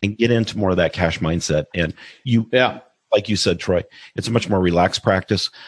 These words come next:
Speaker 1: but even better, it's oftentimes a more profitable practice, a more compliant practice.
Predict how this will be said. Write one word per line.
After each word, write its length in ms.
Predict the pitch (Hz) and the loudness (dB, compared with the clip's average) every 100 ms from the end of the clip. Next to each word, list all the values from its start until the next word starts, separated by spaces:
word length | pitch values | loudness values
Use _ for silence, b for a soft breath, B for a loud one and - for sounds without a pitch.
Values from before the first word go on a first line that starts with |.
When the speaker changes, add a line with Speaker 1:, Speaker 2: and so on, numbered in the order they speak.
| B | B
Speaker 1:
but 100 | 107 | 0
even 260 | 107 101 87 | 2 2 -2
better, 440 | 78 87 101 113 - B B B _ | 0 2 2 0 -4 B B B _
it's 180 | 107 - - | -2 -2 0
oftentimes 500 | 101 127 101 104 90 | 0 0 0 0 0
a 40 | |
more 160 | 92 78 | -2 -2
profitable 680 | - - 90 87 104 110 113 | -2 0 2 2 0 0 0
practice, 560 | 127 120 127 143 - | -2 -2 -2 -4 -2
a 80 | - | 0
more 200 | 95 87 | 0 0
compliant 600 | - 87 - 98 104 - | -2 -4 -2 0 2 0
practice. 640 | - 107 107 - 117 - | 0 0 0 0 0 0